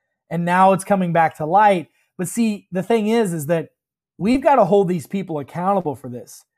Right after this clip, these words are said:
This is not like a, "Oh, I made a mistake, I was wrong." Like, no, dude, we knew all this stuff. You did this on purpose.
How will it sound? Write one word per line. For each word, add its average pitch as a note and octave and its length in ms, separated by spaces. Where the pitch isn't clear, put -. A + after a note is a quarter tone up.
This A#3+ 160
is C4 160
not A#3 220
like G3+ 180
a, G3 140
"Oh, A3 180
I G3 160
made G3+ 220
a F#3 40
mistake, F3+ 560
I E3+ 100
was E3 200
wrong." F3+ 240
Like, G3 140
no, A3+ 180
dude, G3+ 220
we A#3+ 180
knew A3 240
all F3 160
this E3+ 200
stuff. E3 360
You A3+ 160
did A3 180
this F#3+ 160
on C#3+ 180
purpose. E3+ 500